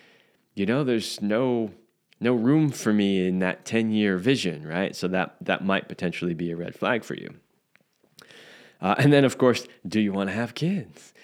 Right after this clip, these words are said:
If you are young enough that you are in that child rearing age group,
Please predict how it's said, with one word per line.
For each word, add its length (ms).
If 220
you 100
are 80
young 240
enough 340
that 120
you 160
are 80
in 380
that 400
child 420
rearing 500
age 300
group, 480